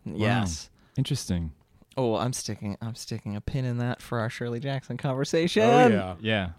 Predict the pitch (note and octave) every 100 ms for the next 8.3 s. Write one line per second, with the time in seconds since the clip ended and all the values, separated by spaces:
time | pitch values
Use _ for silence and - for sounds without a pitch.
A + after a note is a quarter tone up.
0 | - - G2+ F#2+ F#2 F2 - _ - -
1 | _ - _ _ _ - _ - D3 F3
2 | G#3 - _ - A#2 A2+ A2 - F#3 G#3+
3 | F3 - C3+ C#3 C3 C3 B2+ - _ _
4 | _ _ _ _ _ _ _ - - C#3+
5 | C3+ B2+ B2 A#2 - - C#3+ C#3 C3+ -
6 | - C3+ C3 C3+ - - - - - C3+
7 | C3 A#2 A2+ B2+ C3 A2+ - G2+ G#2+ C#3+
8 | F#3 F#3+